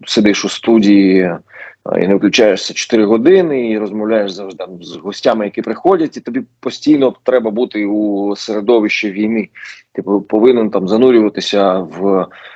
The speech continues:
ці новини і вночі, і вдень, і двадцять чотири години слідкувати за тим, що відбувається.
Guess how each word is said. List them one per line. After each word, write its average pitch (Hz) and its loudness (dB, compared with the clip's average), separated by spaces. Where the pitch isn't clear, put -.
ці - -2
новини 107 2
і 101 -2
вночі, 117 2
і - -2
вдень, 127 0
і 101 -4
двадцять 113 -2
чотири 107 -2
години 113 0
слідкувати 107 -2
за 101 -8
тим, 98 -8
що - -8
відбувається. 92 -4